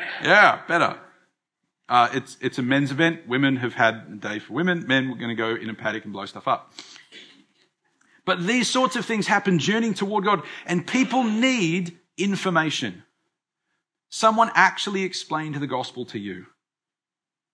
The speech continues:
And someone actually needs to explain the gospel to all of these other people that have never heard it before. One of the statistics that came out of the men's convention is, on average,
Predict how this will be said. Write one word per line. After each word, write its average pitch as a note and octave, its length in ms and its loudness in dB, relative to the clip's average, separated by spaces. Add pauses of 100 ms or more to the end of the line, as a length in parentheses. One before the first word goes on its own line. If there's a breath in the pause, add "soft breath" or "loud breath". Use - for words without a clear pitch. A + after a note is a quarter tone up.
(160)
And D3 160 0
someone G3 320 2
actually F3 320 2
needs D#3+ 300 0
to F3 120 -2
explain D#3+ 380 -4
the C#3+ 80 -2
gospel D#3+ 440 -2
to - 160 -6
all E3 200 0
of F3+ 80 0
these D#3+ 160 0
other D#3 200 -2
people F3+ 300 -4
that C3+ 100 -6
have C#3 120 -6
never C3+ 220 -4
heard F3 220 -6
it - 80 -12
before. F#2+ 400 -16 (760)
One F3 160 0
of F#3 60 0
the F3 80 2
statistics F3 580 -6
that C#3+ 140 -10
came D3+ 140 2
out D3+ 100 0
of C#3+ 60 -4
the C#3 60 -2
men's E3 280 -2
convention C3 540 -2
is, D3 120 -2
on D3+ 160 2
average, D3 460 4